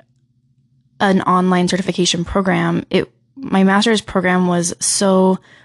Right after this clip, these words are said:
rooted in career development theory that it was approved that when I graduated, I could, like, earn these credentials because I studied career development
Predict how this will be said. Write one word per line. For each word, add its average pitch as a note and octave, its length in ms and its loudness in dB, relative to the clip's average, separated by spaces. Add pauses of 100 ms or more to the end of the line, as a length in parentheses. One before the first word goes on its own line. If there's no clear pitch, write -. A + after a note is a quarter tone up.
(160)
rooted G3 540 2
in F#3 220 0
career F#3 380 0
development F3+ 640 -2
theory F#3+ 720 0 (540)
that F#3 340 2
it F#3+ 180 0
was F#3 300 2
approved F#3 800 0
that F#3 220 -2
when F3+ 120 -2
I F3 120 -2
graduated, F3 880 -2
I E3+ 80 -2
could, E3+ 480 -2 (840)
like, F#3 240 -2 (100)
earn F#3+ 460 2
these F3+ 300 -2
credentials - 680 -4
because F3+ 300 -4
I F3+ 80 0
studied F3 540 -2
career A3 360 2
development F3+ 720 -2